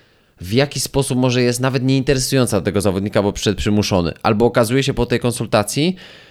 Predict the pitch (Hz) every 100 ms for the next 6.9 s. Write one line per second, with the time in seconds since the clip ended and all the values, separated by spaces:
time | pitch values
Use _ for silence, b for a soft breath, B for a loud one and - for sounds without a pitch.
0 | B B - 107 120 151 143 131 135 -
1 | 120 104 98 123 135 196 240 - _ _
2 | _ _ _ _ _ _ _ _ _ _
3 | _ _ _ _ _ - 139 135 110 139
4 | 233 - _ - - 104 135 135 135 120
5 | - 139 180 147 139 131 117 139 131 127
6 | 120 117 117 110 110 95 85 -